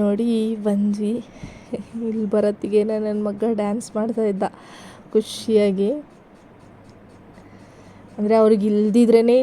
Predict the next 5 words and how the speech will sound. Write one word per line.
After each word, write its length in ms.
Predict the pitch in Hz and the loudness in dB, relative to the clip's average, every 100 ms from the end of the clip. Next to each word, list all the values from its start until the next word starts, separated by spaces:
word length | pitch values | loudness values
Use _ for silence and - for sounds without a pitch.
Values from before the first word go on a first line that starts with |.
| 247 | 2
ನೀರಿಂದು 400 | 226 220 226 208 | 2 2 2 2
ಹುಚ್ಚು 220 | 208 - 233 | -2 -2 -4
ಸ್ವಲ್ಪ 200 | 220 202 202 196 | -2 -2 -2 -2
ಜಾಸ್ತಿನೇ, 680 | 185 196 - - 214 196 202 254 - - - - - - - - - 226 | -2 -4 -6 -4 -2 0 -4 -8 -18 -20 -20 -20 -20 -20 -20 -20 -10 -8
ಅಪ್ಪ, 220 | 214 - | -8 -2